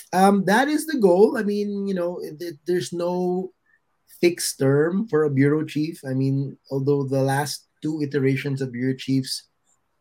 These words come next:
had about, I think, a two or three year run, but they went home for personal reasons. But ideally, 'cause the one before them was our current boss now, Jing Reyes,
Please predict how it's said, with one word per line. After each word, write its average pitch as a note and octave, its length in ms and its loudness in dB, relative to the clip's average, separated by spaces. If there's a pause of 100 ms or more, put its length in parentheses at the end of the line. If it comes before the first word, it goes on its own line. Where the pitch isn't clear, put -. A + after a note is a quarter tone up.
had C3+ 280 -2
about, B2 400 -2
I A#2+ 40 -4
think, C3 200 -4
a A#2+ 120 -10
two C3+ 140 0
or B2+ 80 0
three C3 260 -2
year B2+ 220 2
run, B2 440 -2
but A2+ 300 -6
they B2+ 140 -2
went B2 280 -6
home A#2+ 180 -8
for A2+ 140 -8
personal B2+ 380 -6
reasons. F3 400 -4
But C3+ 220 0 (1120)
ideally, D3 840 6
'cause C3+ 160 -4
the F#3 80 4
one A#3 140 4
before F#3 340 2
them C#3+ 160 2
was C3+ 140 0
our C3+ 100 -6
current C#3 260 0
boss B2+ 220 -4
now, A2+ 180 -6
Jing A2+ 200 -8
Reyes, G2 420 -8